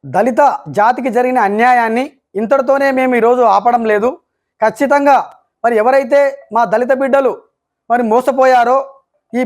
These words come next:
బీఆర్ఎస్ నాయకులు దళిత బిడ్డల నుంచి దాదాపు రెండు మూడు లక్షల రూపాయలు దళిత బంధు పేరు మీద వసూలు చేశారో, వారికి ఇప్పించే వరకు మేము ఇంతటితో ఈ ఆగకుండా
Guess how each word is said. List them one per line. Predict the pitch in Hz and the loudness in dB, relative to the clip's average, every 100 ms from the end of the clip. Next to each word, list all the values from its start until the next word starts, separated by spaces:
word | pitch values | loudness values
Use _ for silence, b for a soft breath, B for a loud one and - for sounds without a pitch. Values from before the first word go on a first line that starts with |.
| 175 | 0
బీఆర్ఎస్ | 233 269 277 262 | 0 2 0 -2
నాయకులు | 247 254 262 262 160 - _ _ _ _ _ | 0 0 0 -2 -2 -6 _ _ _ _ _
దళిత | 170 254 277 | -2 0 0
బిడ్డల | 285 277 277 277 | 0 0 2 0
నుంచి | 262 262 202 | -2 -2 0
దాదాపు | 233 262 254 | 2 2 0
రెండు | 240 254 | -2 -2
మూడు | 254 240 | -2 0
లక్షల | 233 240 240 226 | -2 -2 -2 -2
రూపాయలు | 254 277 269 226 170 | 0 0 0 -2 -2
దళిత | 247 262 | -2 0
బంధు | 269 262 254 | -2 -2 -2
పేరు | 247 | -2
మీద | 254 233 | -2 -4
వసూలు | 202 269 254 | -4 -4 -2
చేశారో, | 240 220 220 233 254 - _ _ 208 | -2 0 0 2 0 -4 _ _ 0
వారికి | 247 269 233 226 | 0 0 -4 -6
ఇప్పించే | - 294 262 294 233 | -4 -4 0 0 0
వరకు | 262 262 254 - _ _ - | 0 0 -2 -4 _ _ -6
మేము | 262 262 | -4 -2
ఇంతటితో | 240 269 269 277 269 | -2 -2 0 0 0
ఈ | 262 226 180 | -4 -2 -2
ఆగకుండా | 233 233 262 277 | 0 -2 0 0